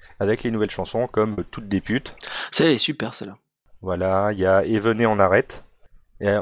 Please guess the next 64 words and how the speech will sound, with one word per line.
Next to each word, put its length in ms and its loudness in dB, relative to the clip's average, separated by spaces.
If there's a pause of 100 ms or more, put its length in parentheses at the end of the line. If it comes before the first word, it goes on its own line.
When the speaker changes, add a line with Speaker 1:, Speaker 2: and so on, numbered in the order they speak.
Speaker 1:
On 100 0
fait 180 0
tous 180 -6
caca, 360 2
version, 680 0
euh, 60 2
remix 520 0
pour 140 -6
pouvoir, 320 2
euh, 260 -2
danser 340 -8
ton 120 -6
beauty. 480 -8
Ouais, 220 0
ouais, 240 -4
danse, 360 -14
bouge 180 -10
ton 120 -10
corps, 240 -10
bébé. 320 -8 (1120)
Speaker 2:
Mais 140 4
Tous 180 -2
des 140 2
putes, 180 -2
faut 100 0
expliquer 380 -2
quand 120 2
même 140 0
que 100 -4
c'est 160 -4
super 380 0
parce 180 -4
que 100 -2 (280)
c'est 260 2
un, 280 2
c'est 180 -2
un, 260 2
c'est 180 0
un, 240 2
c'est 120 2
une 60 0
chanson 320 0
qui, 320 -2
qui 140 -2
montre 340 4
le, 340 4 (300)
le 80 4
problème 220 2
de 60 4
notre 120 2
société 340 -2
sur, 320 0
euh, 140 6
les 140 4
femmes, 360 0
sur 180 -2
le 60 0
regard 300 2
des, 160 4
des 180 2
hommes 120 2
sur 160 2
les 80 2
femmes. 280 -4